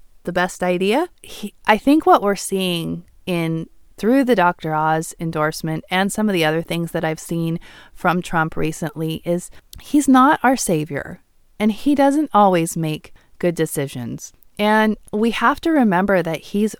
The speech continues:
only human like the rest of us. And he doesn't always make very good decisions. And I think if you take a step back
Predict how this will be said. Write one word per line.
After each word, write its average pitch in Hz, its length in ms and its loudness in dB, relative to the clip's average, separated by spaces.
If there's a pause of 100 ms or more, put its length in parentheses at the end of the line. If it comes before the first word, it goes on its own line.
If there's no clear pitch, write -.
only 190 420 0
human 147 600 -6 (160)
like 160 320 -8
the 147 80 -8
rest 143 300 -8
of 139 100 -12
us. - 420 -14 (540)
And 175 120 -2
he 214 120 2
doesn't 220 400 4
always 170 400 2
make 156 300 -4
very 160 240 -2
good 143 180 -4
decisions. 147 640 -6
And 160 120 -4
I 170 120 -2
think 247 320 0
if 311 120 -6
you 247 120 0
take - 260 -2
a 165 80 -4
step - 360 -10
back 139 420 -2